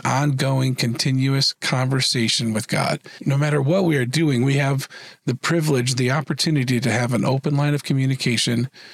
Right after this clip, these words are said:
with our Father. It's not confined or designated to those specific moments,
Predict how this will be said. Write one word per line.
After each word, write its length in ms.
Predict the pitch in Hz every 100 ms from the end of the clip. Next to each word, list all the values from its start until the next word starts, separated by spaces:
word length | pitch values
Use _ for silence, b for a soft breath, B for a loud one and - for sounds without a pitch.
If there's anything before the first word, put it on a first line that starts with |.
| B B _
with 200 | 127 127
our 120 | 127
Father. 480 | 117 120 113 127 139 _ B B B B -
It's 160 | 123
not 240 | 147 151 151 _ -
confined 800 | 123 - - 143 143 151 151 151
or 220 | 135 123
designated 720 | 127 135 139 131 135 143 160
to 100 | 156
those 200 | 160 160
specific 520 | - 160 170 160 165
moments, 460 | 170 165 185 175 -